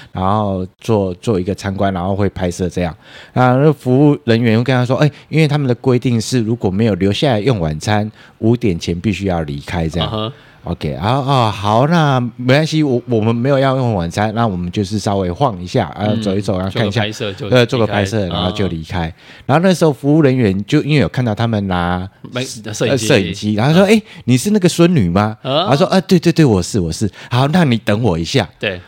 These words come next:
Speaker 1: 那个服务人员马上打电话，然后就是打电话，
Speaker 2: 做通报这样子。
Speaker 1: 我，做，做个通报。
Speaker 2: 回去做通报、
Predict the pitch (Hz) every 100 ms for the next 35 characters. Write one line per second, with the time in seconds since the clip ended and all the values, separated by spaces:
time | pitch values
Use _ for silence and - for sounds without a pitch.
0 | - 160 160 131 135 123 113 104 101 87
1 | 127 113 87 165 98 95 101 71 _ _
2 | _ - 87 104 104 90 82 80 - 135
3 | - - 123 123 123 90 95 120 107 113
4 | 127 107 90 92 87 143 107 - 131 110
5 | 110 110 98 98 92